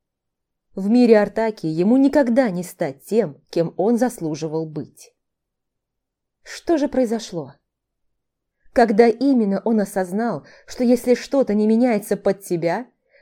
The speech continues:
то тебе всего-навсего надо изменить это своими силами? Может быть,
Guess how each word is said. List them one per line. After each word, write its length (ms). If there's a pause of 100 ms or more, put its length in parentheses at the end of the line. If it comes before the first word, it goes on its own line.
то 100
тебе 340
всего-навсего 800
надо 260
изменить 680
это 300
своими 540
силами? 640 (960)
Может 380
быть, 320